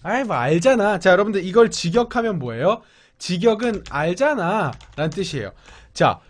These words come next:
그런데 "알잖아" 라는 표현이 지금 이 문맥상 맞을까요? 아니죠. "You know" 하면은 "야, 너가 알고 있잖아." 그랬더니 "별 다를 거 없어" 라는 거예요.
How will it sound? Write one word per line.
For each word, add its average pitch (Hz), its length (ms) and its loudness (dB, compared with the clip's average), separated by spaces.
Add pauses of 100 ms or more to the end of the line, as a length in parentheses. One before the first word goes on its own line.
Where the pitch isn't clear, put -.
(140)
그런데 196 420 2
"알잖아" 127 760 -2
라는 294 240 -4
표현이 208 320 -8
지금 160 300 -10
이 165 120 -6
문맥상 143 520 -8
맞을까요? 107 560 -12 (160)
아니죠. 147 880 -2 (320)
"You 285 140 -2
know" 196 300 0 (200)
하면은 220 680 -2 (280)
"야, 220 100 -2
너가 202 340 0
알고 165 320 -2
있잖아." 135 500 -6
그랬더니 143 360 -8
"별 233 240 0
다를 175 380 -2
거 233 160 2
없어" 247 760 6
라는 170 380 2
거예요. 120 440 -2